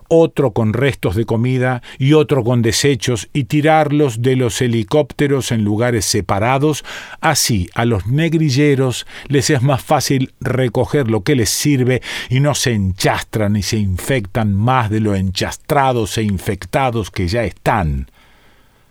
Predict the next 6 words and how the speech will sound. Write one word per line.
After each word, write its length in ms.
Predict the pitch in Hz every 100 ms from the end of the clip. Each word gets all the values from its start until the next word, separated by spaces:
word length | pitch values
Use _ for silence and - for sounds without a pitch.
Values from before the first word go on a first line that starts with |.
| _ -
Le 160 | 123 131
pregunté 640 | 147 156 170 226 202 160
eso 220 | - 107
a 60 | 90
los 200 | 92 -
aviadores. 760 | 95 101 147 135 76 - -